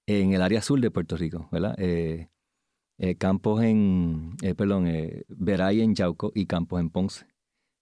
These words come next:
Y los dos entonces estudiaron en la Universidad de Puerto Rico y ahí se conocieron.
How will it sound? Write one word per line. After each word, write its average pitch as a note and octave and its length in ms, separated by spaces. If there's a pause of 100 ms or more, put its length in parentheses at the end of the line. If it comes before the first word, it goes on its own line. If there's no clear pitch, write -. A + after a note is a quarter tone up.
(120)
Y G#2+ 260
los G2 200
dos G2 220
entonces A#2 400
estudiaron G2 640
en F2 120
la E2 60
Universidad E2 400
de E2 60
Puerto F2+ 260
Rico D#2+ 460
y F#2+ 160
ahí E2+ 160
se - 120
conocieron. F2 640